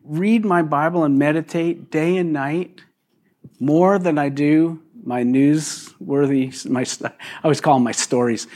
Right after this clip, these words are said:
'cause I, my grandma, she, she would watch the soap operas, and she, she goes, "Oh, I'm, I'm watching my stories." Um,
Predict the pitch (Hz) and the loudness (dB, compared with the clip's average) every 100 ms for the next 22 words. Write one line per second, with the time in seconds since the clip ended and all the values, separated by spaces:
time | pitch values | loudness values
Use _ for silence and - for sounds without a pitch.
0 | - - 135 120 131 123 120 131 123 131 | -20 -4 -2 2 2 2 2 2 4 4
1 | 123 117 113 135 110 - - 113 110 - | 4 2 0 -2 -2 -4 -6 -4 -6 -4
2 | 131 113 - 110 107 - 123 117 101 - | 0 0 0 0 0 2 2 2 -2 -2
3 | 104 - 117 - _ - - - 101 - | -6 -6 -10 -12 _ -20 -14 -10 -10 -12
4 | - 107 101 156 135 104 - - 117 113 | -8 -6 -4 -4 -4 -6 -10 -12 -12 -8
5 | - 120 - 107 - - 123 113 101 - | -2 -2 -2 -4 -6 -4 -2 0 -2 -8
6 | - _ _ - - - 127 117 113 - | -20 _ _ -20 -12 -2 2 2 -2 -8